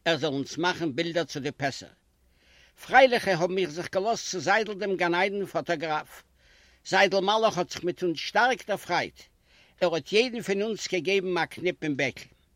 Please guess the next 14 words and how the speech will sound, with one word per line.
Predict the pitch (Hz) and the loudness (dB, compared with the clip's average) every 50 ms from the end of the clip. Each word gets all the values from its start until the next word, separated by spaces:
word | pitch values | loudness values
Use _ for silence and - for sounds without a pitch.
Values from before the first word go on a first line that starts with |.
| _ _ _ _ _ _ _ _ _ - | _ _ _ _ _ _ _ _ _ -14
גוט, | 165 165 262 285 - - | 2 4 6 6 6 4
וואס | 180 208 175 - | -2 -4 -2 -2
איר | 190 190 175 | -2 -2 -2
זענט, | 135 170 196 165 127 | -2 -4 -4 -4 -4
איך | 160 139 - | -6 0 4
קומען, | 226 285 254 208 | 4 4 4 4
חבר'ה. | - - - 156 120 117 110 87 95 98 - _ _ _ _ _ _ _ - | 2 2 0 -2 -2 -2 -6 -8 -10 -12 -14 _ _ _ _ _ _ _ 0
איך | 190 175 - | 0 0 2
וויל | - 180 170 | 0 0 2
אויך | 165 151 - | 2 0 -2
פארליינען | - - - 196 226 226 220 214 214 214 208 214 214 208 208 | -4 -2 0 0 2 2 2 2 2 0 0 0 -2 -2 -2
מיין | 196 175 160 165 165 165 170 | -2 -2 0 0 0 2 2
נייע | 185 202 208 208 202 175 - | 2 2 2 0 -6 -12 -10
פורים-שפיל, | - 214 233 220 202 170 139 120 - - - 127 107 92 87 | -4 0 0 2 2 0 -2 -4 -8 -10 -10 -8 -8 -8 -10